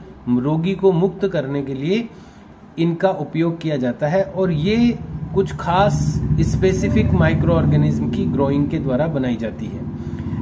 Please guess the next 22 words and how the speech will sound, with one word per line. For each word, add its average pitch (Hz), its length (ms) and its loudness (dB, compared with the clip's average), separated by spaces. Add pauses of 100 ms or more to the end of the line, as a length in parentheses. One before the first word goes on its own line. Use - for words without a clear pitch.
Antibiotics 247 840 2
are 214 300 2 (140)
even 208 680 4
mixed 202 400 -2 (540)
with 175 360 0
the 160 280 2 (540)
feed 233 400 4
of 190 160 4 (100)
like, 156 540 -4
uh, 139 260 0 (240)
livestock। 160 560 0 (880)
Antibiotics 240 800 2
जो 247 160 2
अभी 208 400 -2
अपन 202 240 2
ने, 202 340 0
अ, 196 60 -8 (560)
अभी 165 340 -2
इतना 160 280 -2
पढ़ा 143 240 -2
है 143 200 -2
कि 147 340 -6